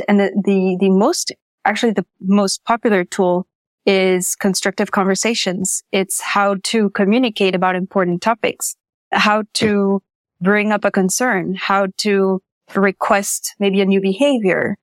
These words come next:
or point out, you know, something that you just don't like that's being done, and then have a conversation, try to find an agreement. So constructive conversations is, is the one that, that really, I'd say, most people get.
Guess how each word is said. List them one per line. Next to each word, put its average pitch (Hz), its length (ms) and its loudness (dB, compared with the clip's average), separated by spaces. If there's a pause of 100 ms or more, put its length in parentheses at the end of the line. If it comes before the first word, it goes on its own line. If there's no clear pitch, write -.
(280)
or 196 380 2
point 208 360 0
out, 196 200 2 (260)
you 220 100 2
know, 175 220 0 (260)
something 196 380 -2
that - 120 -2
you 202 80 2
just 196 240 -2
don't 214 220 -2
like 240 460 -2 (240)
that's 190 280 0
being 196 280 2
done, 202 440 2
and 190 240 0
then 190 120 2
have 190 160 0
a 185 60 -2
conversation, 196 640 0
try 196 160 -2
to 180 80 -2
find 185 200 0
an 180 80 2
agreement. 185 500 0
So 190 200 -2
constructive 196 540 -2
conversations 180 640 -4
is, 170 200 -8 (380)
is 190 160 0
the 190 100 0
one 175 200 0
that, 180 180 -2
that 185 180 -4
really, 180 400 -2 (200)
I'd 180 140 -8
say, 170 300 -4 (400)
most 190 180 0
people 180 260 -4
get. 196 280 -2